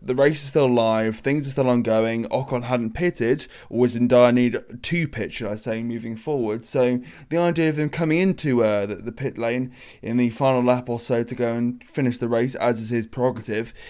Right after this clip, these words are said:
is something that nobody should rule out. So the fact that people were allowed to be on the very pit lane itself, and then again hadn't even seen, uh, Ocon as he trundled down,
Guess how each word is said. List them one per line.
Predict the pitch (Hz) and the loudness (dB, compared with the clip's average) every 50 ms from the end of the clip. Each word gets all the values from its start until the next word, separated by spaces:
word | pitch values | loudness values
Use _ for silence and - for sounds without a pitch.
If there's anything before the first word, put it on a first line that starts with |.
| - - - | -16 -10 -6
is | - 143 - | -6 -4 -2
something | 165 165 160 156 156 160 | 0 -2 0 0 0 0
that | 165 160 - | 0 0 2
nobody | 160 170 175 151 160 180 | 2 2 2 2 0 -2
should | - - 160 | -2 -4 -6
rule | 156 165 190 190 180 185 214 | -2 2 2 2 4 4 4
out. | 233 190 120 - - | 2 2 0 -2 -4
So | - 151 | -6 -6
the | 139 143 | -4 -4
fact | 139 190 185 - - - | -2 -2 -2 -2 -2 0
that | 147 135 117 - - - - - - - - - - - - - - - - - - - 143 135 | 0 0 0 -2 -8 -10 -12 -16 -20 -20 -20 -20 -20 -20 -20 -20 -20 -20 -20 -20 -18 -16 -14 -8
people | - 165 175 180 147 139 156 143 | -4 -2 -2 -2 0 0 0 2
were | 143 147 143 135 | 4 6 8 8
allowed | 135 139 139 135 139 139 139 | 8 8 6 6 4 4 2
to | 139 131 | 0 -2
be | 117 147 143 151 | 0 2 2 2
on | - 131 143 143 | 4 2 2 2
the | 135 | 2
very | 123 127 131 127 127 127 | 2 4 4 4 4 2
pit | 127 131 - 98 | 0 -2 -2 0
lane | 123 123 120 120 | 0 0 0 0
itself, | 120 107 - - 147 127 127 123 123 - | -2 -6 -6 -4 -2 -2 -2 -2 -4 -4
and | 131 131 139 151 | -4 -2 -2 -2
then | 156 151 | 0 0
again | 139 123 143 143 135 123 | 0 2 2 2 2 2
hadn't | 120 131 139 139 135 127 | 0 -2 -2 -2 -2 -4
even | 139 139 117 123 120 | -4 -2 -2 -2 -2
seen, | 120 - - - 175 175 156 120 101 95 98 107 - - - - - - | -2 -2 -2 0 0 2 2 0 0 -2 -6 -8 -10 -14 -20 -20 -14 -6
uh, | - 113 117 120 | -2 -2 0 0
Ocon | 107 127 135 135 - 139 127 127 | 0 -2 -2 -2 -2 0 0 0
as | 123 117 | 0 -2
he | 120 | -4
trundled | 117 - 143 131 127 120 120 113 | -4 -2 -2 -2 -2 -2 -4 -2
down, | 110 127 123 120 117 113 113 110 110 | 0 0 2 2 2 0 -2 -4 -6